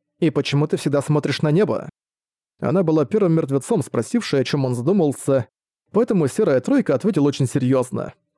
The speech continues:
«Мне не даёт покоя вопрос, почему небо чёрное. Мне нравится белый цвет. Интересно, смогу ли я когда-нибудь увидеть белое небо?» «Голопой!»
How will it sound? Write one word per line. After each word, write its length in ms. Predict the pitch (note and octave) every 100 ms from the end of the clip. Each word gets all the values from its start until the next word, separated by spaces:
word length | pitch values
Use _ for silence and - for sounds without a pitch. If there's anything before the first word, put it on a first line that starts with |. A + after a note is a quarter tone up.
| _ _ _
«Мне 320 | C3+ D3 A#3+
не 100 | A#3+
даёт 220 | F3+ F#3+
покоя 380 | E3 D3 C4+ F#3
вопрос, 500 | C#3 B2 C4 - - _ _ _
почему 340 | C3+ - B3+
небо 220 | G3+ D#3
чёрное. 580 | - G3+ D3 G#2+ - C3 - _ _ _ _
Мне 260 | C#3+ C#3+ D3
нравится 440 | B2 C3+ G3+ F#3
белый 240 | D3 C3+
цвет. 500 | B2+ C3 B2 - - _ _ _ _
Интересно, 640 | - B2+ C3 F#3+ D#3+ D#3+ B2+ - _ _ -
смогу 360 | - C#4+ G#3
ли 100 | D#3+
я 40 | C#3
когда-нибудь 500 | C#3 C#3 C3+ F3+ D3
увидеть 340 | B2 E3+ B3+
белое 320 | D#3 C#3 C#3
небо?» 420 | C#3 C3+ G#2+ C2 - _ _ _ _ _ _
«Голопой!» 840 | G#3 D#3 E3+ F#3 A#3 C#3+ A#2+ A#2+